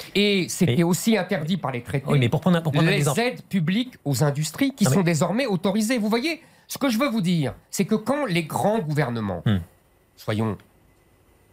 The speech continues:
Speaker 1: francs, la France et l'Allemagne, décident quelque chose, la Commission s'incline. Et les traités, on s'assoit dessus. Alors, il ne faut pas nous sortir les traités quand moi je dis, par exemple, que sur la politique de l'immigration,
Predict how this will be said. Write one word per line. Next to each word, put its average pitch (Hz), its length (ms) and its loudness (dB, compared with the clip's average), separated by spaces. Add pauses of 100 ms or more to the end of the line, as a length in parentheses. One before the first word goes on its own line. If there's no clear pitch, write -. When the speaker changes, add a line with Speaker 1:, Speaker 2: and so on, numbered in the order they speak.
(160)
Speaker 1:
francs, - 260 -2 (460)
la 110 140 0
France 143 460 -2
et 131 80 -2
l'Allemagne, 87 340 -2 (800)
décident 190 500 0
quelque 98 260 -2
chose, - 220 -8 (460)
la 139 80 2
Commission 160 600 2
s'incline. 90 600 -2 (220)
Et 156 180 4
les 135 220 2
traités, 160 540 0
on 113 80 -2
s'assoit 110 340 0
dessus. - 180 -18 (720)
Alors, 101 240 -2
il 113 60 0
ne - 40 -8
faut 151 100 4
pas 254 200 0
nous 254 80 -2
sortir 175 340 -2
les 127 120 -2
traités 226 360 -2
quand 151 200 0
moi 147 260 0
je 143 120 -2
dis, 120 200 -2
par 85 160 -4
exemple, 156 380 -2
que 131 80 0
sur - 200 -2
la 160 100 0
politique 151 420 -2
de 117 100 0
l'immigration, 107 640 0